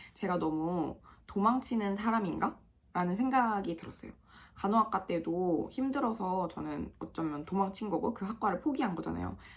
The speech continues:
근데 지금도 뭔가 내가 끝까지 노력을 해봤나? 끝까지 노력도 안 해보고 그냥 또 도망칠 궁리만 하는 거 아닌가? 그런 생각이 드니까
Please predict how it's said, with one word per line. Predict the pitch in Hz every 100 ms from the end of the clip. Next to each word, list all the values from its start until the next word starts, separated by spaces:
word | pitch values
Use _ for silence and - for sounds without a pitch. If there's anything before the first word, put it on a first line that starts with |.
| -
근데 | 208
지금도 | - 202 208 202 269 - - -
뭔가 | 190 196
내가 | - 165
끝까지 | 175 262 320 277
노력을 | 165 170 196
해봤나? | 294 277 220 403 - - - - _ _
끝까지 | - - 294
노력도 | 180 170 165
안 | 165
해보고 | 175 165
그냥 | 175 160
또 | 160
도망칠 | 180 196 202 180
궁리만 | - 175 170 185
하는 | 269 294
거 | 180
아닌가? | 156 165 254
그런 | - 185
생각이 | 277 277 185
드니까 | 160 160 202 175